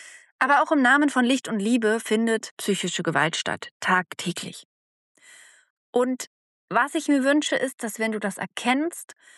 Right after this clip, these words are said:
du ganz bewusst zurück in deine souveräne Würdegröße findest.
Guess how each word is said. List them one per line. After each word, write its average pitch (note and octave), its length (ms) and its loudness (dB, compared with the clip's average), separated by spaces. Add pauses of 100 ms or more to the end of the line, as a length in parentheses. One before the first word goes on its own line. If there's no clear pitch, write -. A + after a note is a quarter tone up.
(520)
du A3+ 220 -2
ganz C4 360 2
bewusst C4+ 560 -2
zurück A#3+ 480 0
in C#4+ 240 0
deine C4+ 300 4
souveräne A#3 880 0
Würdegröße G3+ 680 -2
findest. A3 640 -6